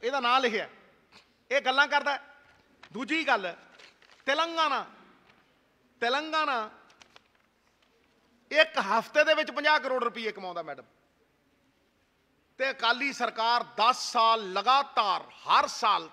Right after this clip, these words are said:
ਚਾਲੀ ਕਰੋੜ ਰੁਪਈਏ ਇੱਕ ਸਾਲ ਦੇ। ਇਹ corruption ਦੀ ਗੱਲ ਕਰਦੇ ਆ। ਹੈਂ? corruption ਤਾਂ ਇਹਨਾਂ ਦੇ ਪਿਓ ਦਾ ਰਾਜ ਸੀ, ਤੁਹਾਨੂੰ ਨਹੀਂ ਪਤਾ ਵੀ ਇਹਨਾਂ ਦੇ ਪਿਓ ਦਾ ਰਾਜ ਸੀ ਦਸ ਸਾਲ, ਦਸ ਦੇ ਹੀ, ਪੰਦਰਾਂ ਦੇ ਹੀ। ਹਾਂਜੀ,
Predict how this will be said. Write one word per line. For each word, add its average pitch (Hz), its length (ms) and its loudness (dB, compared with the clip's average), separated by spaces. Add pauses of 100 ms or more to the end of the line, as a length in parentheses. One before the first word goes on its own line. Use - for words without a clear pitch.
ਚਾਲੀ 233 340 0
ਕਰੋੜ 214 300 -4
ਰੁਪਈਏ 196 500 -8 (240)
ਇੱਕ 277 200 -8
ਸਾਲ 156 300 -8
ਦੇ। 107 120 -20 (1200)
ਇਹ - 100 -4
corruption 220 380 -6
ਦੀ 240 100 -8
ਗੱਲ 262 160 0
ਕਰਦੇ 269 300 0
ਆ। 254 120 -2 (1040)
ਹੈਂ? 262 260 2 (580)
corruption 294 360 -2
ਤਾਂ 349 100 4
ਇਹਨਾਂ 370 140 0
ਦੇ 370 80 0
ਪਿਓ 330 280 0
ਦਾ 349 120 4
ਰਾਜ 339 200 2
ਸੀ, 330 180 -10
ਤੁਹਾਨੂੰ - 1200 -16
ਨਹੀਂ 359 80 -8
ਪਤਾ 370 200 2
ਵੀ 381 140 -12
ਇਹਨਾਂ 359 140 -4
ਦੇ 349 60 -6
ਪਿਓ 320 240 -4
ਦਾ 330 80 4
ਰਾਜ 311 200 -2
ਸੀ 285 100 -12
ਦਸ 285 180 -4
ਸਾਲ, 269 200 -6 (480)
ਦਸ 208 160 -2
ਦੇ 277 100 -6
ਹੀ, 277 160 -4
ਪੰਦਰਾਂ 269 340 -4
ਦੇ 285 60 -4
ਹੀ। 262 120 -10 (840)
ਹਾਂਜੀ, 311 260 -6